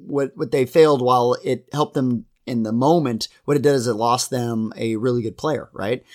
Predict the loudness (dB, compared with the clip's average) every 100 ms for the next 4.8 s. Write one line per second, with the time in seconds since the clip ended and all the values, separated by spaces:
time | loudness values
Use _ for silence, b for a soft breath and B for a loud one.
0 | B -6 -2 0 0 0 0 2 2 4
1 | 2 2 -6 -2 0 0 -2 -4 -4 -2
2 | -2 -4 -6 -8 -10 -10 -6 -4 -2 -2
3 | -4 -6 -6 -6 -4 -6 -8 -4 -4 -2
4 | -4 -4 -6 -4 -4 -2 -4